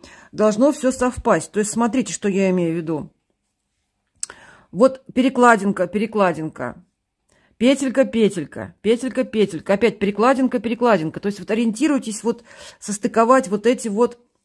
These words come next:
э, явно заметные детали. Но у меня тут пёстрые нитки, поэтому плоховато видно. Здесь у меня идёт пять косичек, вот они.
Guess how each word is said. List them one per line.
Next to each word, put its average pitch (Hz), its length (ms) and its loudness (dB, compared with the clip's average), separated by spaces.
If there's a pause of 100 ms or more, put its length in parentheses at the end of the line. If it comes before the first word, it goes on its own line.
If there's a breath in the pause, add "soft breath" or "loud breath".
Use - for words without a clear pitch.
(100)
э, 175 480 2
явно 214 400 4
заметные 240 840 0 (100)
детали. 190 600 0 (880 soft breath)
Но 220 80 0
у - 20 6
меня 262 160 6
тут 226 160 -2
пёстрые 262 400 2
нитки, 254 380 0
поэтому 208 480 0
плоховато 220 640 0
видно. 143 420 -6 (380 loud breath)
Здесь 262 400 0
у 254 40 2
меня 240 320 4
идёт 208 380 0
пять 220 460 2 (1040)
косичек, 214 680 0
вот 190 200 -4
они. 269 340 0